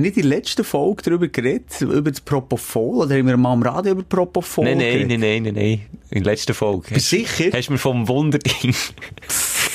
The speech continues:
Speaker 2: Vom Wundermittel Propofol erzählt.
Speaker 1: Ein bisschen eingeflößt. Ich habe jetzt, äh, wegen Recherche, weil dir das ja bevorsteht, mit Kollegen geredet und die reden auch nur positiv von Propofol.
Speaker 2: Oh, ich muss wieder,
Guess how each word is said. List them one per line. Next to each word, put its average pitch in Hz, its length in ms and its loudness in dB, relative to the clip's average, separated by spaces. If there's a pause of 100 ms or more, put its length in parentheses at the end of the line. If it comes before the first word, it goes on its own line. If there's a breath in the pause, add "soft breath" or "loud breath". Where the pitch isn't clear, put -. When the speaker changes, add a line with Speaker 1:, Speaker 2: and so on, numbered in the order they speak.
(260 loud breath)
Speaker 2:
Vom 143 180 2
Wundermittel 170 720 2
Propofol 107 680 -2
erzählt. 78 300 -4
Speaker 1:
Ein - 200 -2
bisschen - 20 6
eingeflößt. 131 760 2 (380 loud breath)
Ich - 80 0
habe 151 80 2
jetzt, 151 220 -6
äh, 127 280 2
wegen 156 380 -2
Recherche, 160 440 0
weil 143 120 4
dir 139 120 4
das 139 160 0
ja 120 440 4
bevorsteht, 131 1000 0
mit 131 160 0
Kollegen 123 540 0
geredet 127 380 -2
und 123 360 0
die 131 100 4
reden 120 180 2
auch 113 200 0
nur 165 220 0
positiv 147 520 0
von 110 120 -2
Propofol. 98 640 -2
Speaker 2:
Oh, - 680 -10
ich - 200 -4
muss - 200 -2
wieder, 101 320 2